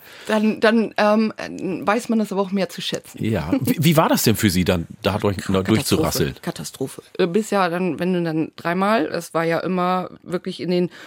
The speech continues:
Speaker 1: hohen neunziger Prozenten, aber dann immer wegen blöden kleinen Dingen,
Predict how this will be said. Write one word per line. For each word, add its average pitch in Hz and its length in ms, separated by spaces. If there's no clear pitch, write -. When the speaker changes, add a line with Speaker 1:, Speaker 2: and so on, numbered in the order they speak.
Speaker 1:
hohen 196 200
neunziger 196 440
Prozenten, 208 640
aber 180 220
dann 180 180
immer 196 340
wegen 190 380
blöden 254 580
kleinen 233 400
Dingen, 262 240